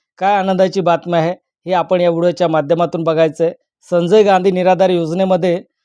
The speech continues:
ज्या लाभार्थ्यांना पैसे मिळत होते, पंधराशे रुपये मिळत होते, आता पंधराशे ऐवजी अडीच हजार रुपये आणि कोणत्या लाभार्थ्यांना मिळणार आहेत हे आपण या व्हिडिओच्या माध्यमातून बघायचं आहे. व्हिडिओला स्किप करू नका.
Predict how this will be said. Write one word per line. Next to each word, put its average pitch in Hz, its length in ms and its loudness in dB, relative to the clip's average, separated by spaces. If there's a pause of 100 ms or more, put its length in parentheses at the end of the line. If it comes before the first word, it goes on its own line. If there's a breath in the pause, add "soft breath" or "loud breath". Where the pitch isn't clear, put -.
(180)
ज्या 175 180 2
लाभार्थ्यांना 175 580 0
पैसे 175 360 0
मिळत 180 300 0
होते, 165 340 -2 (320)
पंधराशे 190 500 2
रुपये 185 240 0
मिळत 175 280 0
होते, 165 240 0 (100)
आता 160 200 -2
पंधराशे 185 560 0
ऐवजी 185 360 -2 (240)
अडीच 185 340 -4 (200)
हजार 170 280 0
रुपये 185 340 0 (380)
आणि 175 160 -6
कोणत्या 190 540 2
लाभार्थ्यांना 175 600 0
मिळणार 165 340 0
आहेत 160 200 2 (380)
हे 175 60 -2
आपण 175 280 0
या 170 100 2
व्हिडिओच्या 160 380 0
माध्यमातून 156 560 -2
बघायचं 160 400 0
आहे. 165 80 -2 (220)
व्हिडिओला 180 400 2
स्किप 196 380 -12
करू 180 140 -4
नका. 175 300 0